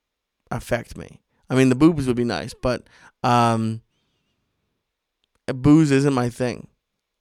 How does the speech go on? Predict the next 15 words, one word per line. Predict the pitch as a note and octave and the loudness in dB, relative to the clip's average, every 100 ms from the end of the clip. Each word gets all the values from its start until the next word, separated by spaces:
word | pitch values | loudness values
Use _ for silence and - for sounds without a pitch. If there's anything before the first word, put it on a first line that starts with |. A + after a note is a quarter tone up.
| _ - | _ -4
It | C3 | -4
re-, | C3+ C#3+ C#3 - | 2 2 4 2
I, | B2+ | -2
I, | B2+ A#2+ B2+ | -2 0 -2
if | B2+ C#3+ | -2 -2
you | E3 | -2
told | E3+ E3 | 0 0
me | E3 | 0
today | D3 C#3 D3 | 0 2 4
that | C#3+ | 4
I | C3 | 0
could | C3+ | 0
never | C3 C#3 | 2 2
drink | C3 C#3 C#3 | 0 -2 -4
again, | C3 C3+ C#3 D#3 | -4 -4 -2 -4